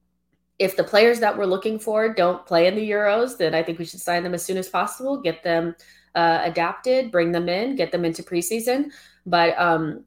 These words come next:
if we're talking about recruitment through the Euros, I would say stay away from that because, I mean, look at somebody like Jaime, Jaime Rodriguez or James Rodriguez, somebody that was, like, good in, like, one World Cup and has been basically living off of that for years. <laughs> I feel like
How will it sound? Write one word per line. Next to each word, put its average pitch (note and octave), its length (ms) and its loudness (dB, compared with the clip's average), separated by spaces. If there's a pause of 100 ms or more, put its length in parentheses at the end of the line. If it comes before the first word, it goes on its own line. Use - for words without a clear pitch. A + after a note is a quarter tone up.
if F3+ 140 -4
we're E3+ 220 -2
talking F#3 260 -2
about D#3+ 300 -2
recruitment E3 800 -2
through E3+ 200 0
the E3 180 -2
Euros, D#3 480 -2
I D#3 60 2
would D#3+ 160 0
say D#3+ 140 0
stay D#3+ 200 -2
away D#3 200 0
from E3+ 180 -8
that D#3 200 -2
because, E3 460 -4 (280)
I F3 40 -4
mean, E3 180 2
look F3+ 140 -2
at D#3+ 80 -6
somebody E3+ 320 -2
like D3+ 200 0
Jaime, D#3 500 -6 (120)
Jaime E3+ 280 -2
Rodriguez D#3+ 680 -2
or D#3 160 -8
James F3+ 340 0
Rodriguez, E3+ 560 -6 (260)
somebody F3 320 0
that D#3+ 200 0
was, E3 220 4
like, D#3 240 -4
good E3+ 200 4
in, E3 120 2
like, D#3+ 200 -6
one D#3+ 200 0
World D#3 200 -2
Cup D#3 260 -2
and D#3+ 100 -4
has D3+ 120 -6
been D#3+ 220 -4
basically E3 400 0
living E3 300 -2
off D3+ 160 -6
of D#3+ 60 -8
that D3+ 200 -4
for - 80 -12
years. D#3+ 420 -6
<laughs> - 0 -
I - 1040 -10
feel - 140 -14
like - 280 -18